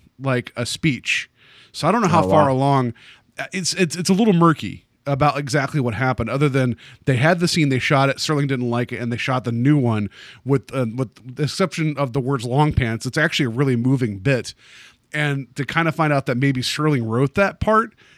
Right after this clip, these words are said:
Speaker 1: kind of makes sense because it thematically ties in the whole episode and gets the point across. And
Speaker 2: Yeah.
Speaker 1: it, and, and
Speaker 2: Yeah.
Speaker 1: you know, so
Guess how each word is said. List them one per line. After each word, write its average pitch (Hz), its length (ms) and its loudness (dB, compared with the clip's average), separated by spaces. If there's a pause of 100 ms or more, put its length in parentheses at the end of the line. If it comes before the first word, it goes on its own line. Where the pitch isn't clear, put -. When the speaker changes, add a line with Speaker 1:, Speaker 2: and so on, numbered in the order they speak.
(140)
Speaker 1:
kind 285 220 2
of 226 60 4
makes 165 240 2
sense 202 240 0
because 147 220 -2
it 156 100 -6
thematically 160 500 -2
ties 147 240 -2
in 143 80 -2
the 131 60 -2
whole 139 160 2
episode 151 360 -2
and 117 80 -4
gets 123 140 -8
the 123 80 -10
point 156 240 -6
across. 69 520 -10 (540)
And 127 120 2
Speaker 2:
Yeah. 117 180 4
Speaker 1:
it, 107 60 -6
and, 139 240 -4
and 143 200 -2
Speaker 2:
Yeah. 113 240 -6
Speaker 1:
you 147 120 -4
know, 123 180 -2
so 131 460 2